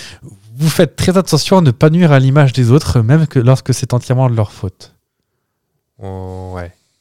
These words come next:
Speaker 2: Oh, oui, oui, oui. Je pense.
Speaker 1: Je pense aussi. Votre style de travail personnel s'app-, s'apparente davantage à des explosions d'énergie spontanées qu'à des efforts organisés et cohérents.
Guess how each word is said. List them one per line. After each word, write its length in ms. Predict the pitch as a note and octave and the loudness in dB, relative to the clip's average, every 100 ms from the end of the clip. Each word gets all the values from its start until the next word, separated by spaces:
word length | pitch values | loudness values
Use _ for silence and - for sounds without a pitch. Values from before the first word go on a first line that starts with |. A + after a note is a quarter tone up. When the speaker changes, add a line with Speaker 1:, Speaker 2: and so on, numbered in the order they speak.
| - | -14
Speaker 2:
Oh, 460 | G2 G2 G2 G#2 G#2+ G#2+ _ _ _ _ | -12 -10 -10 -12 -14 -18 _ _ _ _
oui, 320 | C3 C#3+ B2 - _ _ | -8 -8 -8 -14 _ _
oui, 160 | G#2+ F#2+ | -18 -18
oui. 100 | - _ _ _ _ _ | -20 _ _ _ _ _
Je 80 | _ | _
pense. 300 | - - - _ - | -20 -20 -20 _ -20
Speaker 1:
Je 60 | |
pense 240 | A2 A2+ - | -18 -16 -14
aussi. 220 | G#2+ - - _ _ _ _ - F#2+ | -16 -18 -20 _ _ _ _ -20 -6
Votre 240 | C3+ C3 C3 | -2 0 -2
style 200 | - - | -4 -8
de 40 | |
travail 240 | A#3 E3 D3 | -8 -4 -4
personnel 520 | - C3+ - A#2+ F#3+ - | -4 -8 -8 -6 -6 -8
s'app-, 320 | - B2 - _ | -8 -8 -10 _
s'apparente 840 | - D#3 C#3 - D3+ C3 C#3+ A#2+ | -6 -4 -4 -4 -4 -2 -4 -4
davantage 560 | D3+ E3+ E3 C#3+ E3 C3+ | -2 0 -2 -2 -2 -2
à 60 | |
des 240 | B2+ G#2+ A2+ | -6 -8 -8
explosions 340 | D3 E3 D3+ | -8 -8 -8
d'énergie 400 | D3 B2+ A#2+ A#2 | -6 -6 -6 -6
spontanées 520 | G#2+ - D#3 C#3 B2+ | -8 -12 -6 -4 -4
qu'à 140 | D#3+ C3 | -6 -8
des 240 | A2+ A2 | -8 -10
efforts 320 | A#2 B2 A#2 - | -6 -6 -6 -4
organisés 520 | D3 C#3+ C3 C3 D#3+ | -4 -2 -4 -4 -6
et 60 | |
cohérents. 460 | C#3+ C3+ A#2+ G2 F#2+ | -6 -6 -6 -8 -16